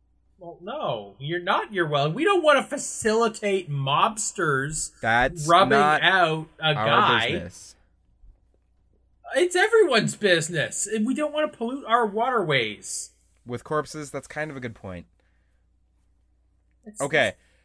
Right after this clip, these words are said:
Speaker 1: bad
Speaker 2: Well
Speaker 1: for the environment. It comes back to the first thing I said. We gotta make it sure it's good for the environment.
Speaker 2: Okay, here's what I'm gonna do, all right?
Speaker 1: Okay.
Speaker 2: It is the last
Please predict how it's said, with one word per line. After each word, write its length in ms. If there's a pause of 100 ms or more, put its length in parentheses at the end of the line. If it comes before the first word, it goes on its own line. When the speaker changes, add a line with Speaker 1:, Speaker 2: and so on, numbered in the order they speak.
(260)
Speaker 1:
bad 120
Speaker 2:
Well 160
Speaker 1:
for 120
the 120
environment. 400
It 40
comes 180
back 260
to 80
the 100
first 280
thing 160
I 100
said. 240
We 80
gotta 200
make 220
it 80
sure 180
it's 140
good 240
for 60
the 120
environment. 600 (580)
Speaker 2:
Okay, 260 (160)
here's 220
what 80
I'm 60
gonna 120
do, 160 (240)
all 80
right? 180 (360)
Speaker 1:
Okay. 360 (140)
Speaker 2:
It 120
is 220
the 180
last 720